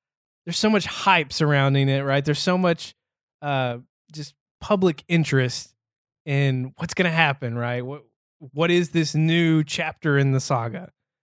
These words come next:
Yeah. I mean, particularly for event movies like this, it is very exciting just that first time of,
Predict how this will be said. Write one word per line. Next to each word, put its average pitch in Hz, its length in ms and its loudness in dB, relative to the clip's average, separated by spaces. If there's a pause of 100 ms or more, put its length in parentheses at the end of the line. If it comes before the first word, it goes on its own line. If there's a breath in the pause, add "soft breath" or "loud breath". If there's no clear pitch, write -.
(120)
Yeah. 120 240 -8 (160)
I 170 80 -4
mean, 202 360 0 (380)
particularly 240 400 2
for 185 160 2
event 160 420 2
movies 151 300 0
like 135 200 -2
this, 127 260 -6
it 135 120 -4
is 139 220 0
very 135 320 -2
exciting 127 440 -2
just 123 300 -8 (300)
that 143 160 -12
first 151 320 -2
time 147 260 2
of, 123 200 -4